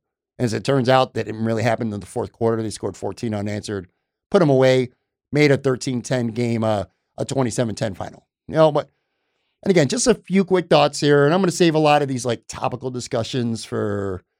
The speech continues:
whether it's Ben on Tuesday or whoever I have on, on Wednesday during the week on the pod, or Joe, you're in on Friday. But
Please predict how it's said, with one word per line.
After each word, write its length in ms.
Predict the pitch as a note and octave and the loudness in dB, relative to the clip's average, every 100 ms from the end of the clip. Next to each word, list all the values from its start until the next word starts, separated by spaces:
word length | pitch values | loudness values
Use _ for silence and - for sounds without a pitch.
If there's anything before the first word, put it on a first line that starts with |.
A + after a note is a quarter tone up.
| _ - | _ -6
whether 180 | A#2+ A2+ | -2 -2
it's 140 | G2 | -4
Ben 180 | - B2+ | 0 2
on 140 | A#2 | 2
Tuesday 380 | G#2+ B2 A2 A#2 | -2 -4 -2 0
or 40 | G#2+ | 2
whoever 240 | A2+ A2 | 2 2
I 60 | A2 | 2
have 120 | A2+ | 2
on, 140 | A2 | 0
on 140 | G2+ G#2 | -2 -4
Wednesday 480 | G#2+ G2 G#2+ G2+ - _ _ - | -6 -4 -4 -6 -10 _ _ -4
during 180 | B2 A2+ | -2 0
the 60 | |
week 200 | G2+ G#2+ | 0 -2
on 80 | G#2 | -4
the 40 | G2 | -2
pod, 220 | A2+ A2 | 0 0
or 60 | |
Joe, 200 | G2 C3+ | 0 2
you're 200 | A#2+ A2 | 2 0
in 80 | A2 | -2
on 160 | G#2+ G2+ | -4 -4
Friday. 300 | - G#2+ G#2 | -2 -2 -2
But 200 | G#2 | -4